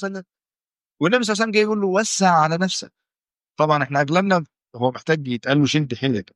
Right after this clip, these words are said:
أنا عارف، عشان هلتقط هنا مشفى." فقال له: "لا، دعني أستمتع بشبابي." قال له: "اقرأ القرآن في شهر." قال له: "أطيق أكثر من ذلك." النبي صلى الله عليه وسلم قاعد ينزل معاه تدريج. طب ما كان ممكن النبي صلى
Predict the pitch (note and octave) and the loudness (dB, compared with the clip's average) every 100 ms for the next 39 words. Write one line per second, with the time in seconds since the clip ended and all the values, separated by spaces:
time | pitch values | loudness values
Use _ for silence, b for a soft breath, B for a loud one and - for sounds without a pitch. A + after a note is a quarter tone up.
0 | - A2+ A2 B2 G2 B B C3 B2 A#2+ | -12 -6 -2 -2 -2 B B -2 0 2
1 | D#3 D#3 B2 C#3 C#3 D#3 - C#3 _ _ | 0 -2 0 2 2 0 -2 -8 _ _
2 | _ _ _ _ _ _ _ _ _ _ | _ _ _ _ _ _ _ _ _ _
3 | - D#3 G#3+ A3 G#3+ D#3 G3+ F#3 F3 D3+ | -2 2 2 2 0 2 2 2 0 -2
4 | - F3 E3 C#3+ C#3+ C3+ C3+ C3 - E3+ | -2 -2 -2 -4 -2 -2 -4 -6 -2 0
5 | G3+ F#3+ F#3+ E3+ - D#3+ F3 D#3 D#3+ F3 | 2 2 2 2 0 -2 -2 -2 -4 -4
6 | D3 - D#3 F3+ D#3+ G#3 F#3 F3 F3+ - | -6 0 2 2 2 0 -2 -2 -4 -10
7 | C#3+ D#3 C#3 B2 B2 G#2+ - _ _ b | -8 -6 -6 -6 -6 -6 -12 _ _ b
8 | b - D#3 C4+ C#4+ A#3 A3 A#3+ A#3+ A#3 | b -4 2 2 4 2 2 0 0 2
9 | A#3 A3 G3+ C4 G#3+ G#3 F3+ E3 A#3+ A#3 | 0 0 -4 -8 -6 -4 -2 -2 -2 -8
10 | - E3 D3 G#3 D#3+ A#2+ _ _ _ _ | -8 -8 -8 -10 -12 -20 _ _ _ _
11 | _ _ _ _ _ _ - E3+ E3 F#3+ | _ _ _ _ _ _ -2 0 2 0
12 | A#3+ A3 G#3+ A3+ | 0 0 0 0